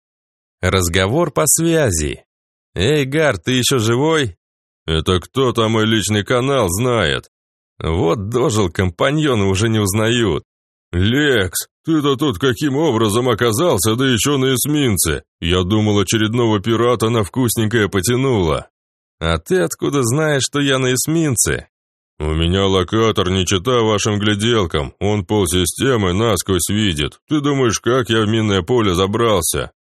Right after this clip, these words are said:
И да, спасибо за пилотов. Если бы не парни, меня бы эти шавки уже прилично покусали, а так ещё держимся». «Значит, братья-арканцы до тебя добрались?»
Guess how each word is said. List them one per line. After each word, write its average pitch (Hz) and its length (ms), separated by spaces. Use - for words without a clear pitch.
И 120 380
да, 117 460
спасибо 143 480
за 123 140
пилотов. 120 680
Если 120 480
бы 123 140
не 120 140
парни, 107 480
меня 117 320
бы 113 140
эти 104 160
шавки 120 420
уже 110 240
прилично 113 600
покусали, 104 800
а 120 180
так 123 260
ещё 113 240
держимся». 95 840
«Значит, 117 560
братья-арканцы 135 1000
до 120 100
тебя 127 280
добрались?» 123 640